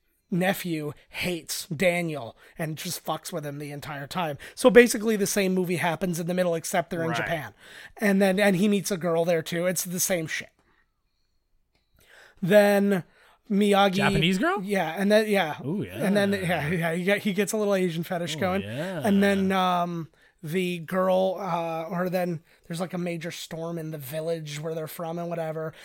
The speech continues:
Speaker 1: and Daniel and Miyagi help save the people, and, and then that guy, the rich guy, also helps, but the other guy, the, the,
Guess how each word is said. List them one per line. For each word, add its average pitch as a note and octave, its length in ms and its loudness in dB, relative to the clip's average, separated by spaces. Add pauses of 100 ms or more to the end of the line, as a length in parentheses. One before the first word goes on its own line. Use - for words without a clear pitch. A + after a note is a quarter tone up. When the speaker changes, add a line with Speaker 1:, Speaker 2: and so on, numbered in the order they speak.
(140)
Speaker 1:
and F3 180 -4
Daniel F3 380 -4
and E3+ 100 -6
Miyagi D#3+ 380 -6
help D#3 180 -8
save E3 380 -8
the D#3+ 80 -8
people, F#3+ 560 -4 (200)
and, F3 280 -6
and F3 180 0
then E3+ 200 0
that D#3+ 260 -4
guy, E3+ 320 -2
the E3 120 -4
rich D3+ 240 -8
guy, F3 140 -2
also D#3+ 380 -6
helps, F#3+ 500 -4 (300)
but F#3+ 180 0
the F#3+ 140 -2
other F3+ 240 0
guy, D#3+ 360 -4
the, D#3+ 320 -6
the, D#3+ 200 -8